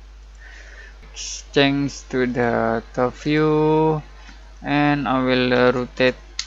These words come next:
this, uh, object from this point to here. You can use the orbit command to rotate, uh, the object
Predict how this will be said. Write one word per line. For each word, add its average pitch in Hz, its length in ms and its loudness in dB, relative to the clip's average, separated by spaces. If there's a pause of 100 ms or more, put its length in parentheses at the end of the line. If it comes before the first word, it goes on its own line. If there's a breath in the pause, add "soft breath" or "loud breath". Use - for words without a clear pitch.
(180)
this, 135 320 -10
uh, 120 140 -6
object 139 500 -4
from 117 540 -10
this 117 180 -10
point 123 640 -6
to 117 220 -12
here. 139 400 -2 (4000)
You 131 120 -6
can 131 320 0
use 123 140 -6
the 127 140 -6
orbit 123 520 -4
command 135 460 -6
to 127 120 -6
rotate, 120 500 -6
uh, 113 200 -8
the 123 160 -6
object 143 400 -4